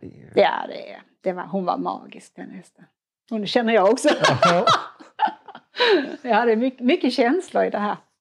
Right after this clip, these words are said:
Speaker 1: Ja, men det blir ju det.
Speaker 2: Ja, ja.
Speaker 1: Jag tror att det, det är också en sån där sak som, som alla som är involverade i
Speaker 2: Mm.
Speaker 1: hästar,
Speaker 2: Mm.
Speaker 1: det är mycket känslor.
Speaker 2: Ja,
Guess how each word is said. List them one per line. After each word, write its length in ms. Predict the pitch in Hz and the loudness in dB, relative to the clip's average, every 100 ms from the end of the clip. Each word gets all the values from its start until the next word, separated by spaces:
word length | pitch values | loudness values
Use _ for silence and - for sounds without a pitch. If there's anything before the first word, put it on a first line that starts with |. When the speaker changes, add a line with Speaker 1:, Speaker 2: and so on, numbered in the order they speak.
| _ - | _ -2
Speaker 1:
Ja, 160 | 131 | 2
men 100 | 135 | 2
det 80 | 139 | 2
blir 320 | 127 135 87 | 2 0 0
ju 80 | 123 | -2
det. 240 | 160 73 - | -2 -4 -2
Speaker 2:
Ja, 200 | 165 151 185 _ _ _ _ | 0 0 -6 _ _ _ _
ja. 220 | 190 175 196 214 - | -6 -4 -6 -14 -8
Speaker 1:
Jag 200 | 95 95 | -6 -2
tror 140 | - | 0
att 100 | 120 | 0
det, 160 | - 117 | 0 0
det 120 | 117 | 2
är 40 | 127 | 0
också 240 | 127 - | 0 -2
en 60 | 131 | -4
sån 140 | 170 | -2
där 120 | 156 120 | -2 -2
sak 240 | 127 117 | 0 0
som, 220 | - 113 | -2 -4
som 220 | - 113 | -2 0
alla 300 | 113 107 90 | 0 0 0
som 220 | 92 110 113 | 0 -2 -2
är 280 | 92 110 156 | -2 -2 0
involverade 640 | 135 120 101 92 82 80 | 0 0 2 0 0 0
i 20 | |
Speaker 2:
Mm. 120 | 185 | 2
Speaker 1:
hästar, 460 | 87 - - - 73 - - | 2 0 -2 -2 -4 -8 -10
Speaker 2:
Mm. 280 | 185 165 170 - | -8 -6 -8 -2
Speaker 1:
det 200 | 104 - | -2 0
är 260 | 165 127 | -2 -2
mycket 380 | 120 120 - 78 | -2 -6 -6 -10
känslor. 380 | - 107 90 196 | -6 -6 0 0
Speaker 2:
Ja, 260 | 175 120 | 2 0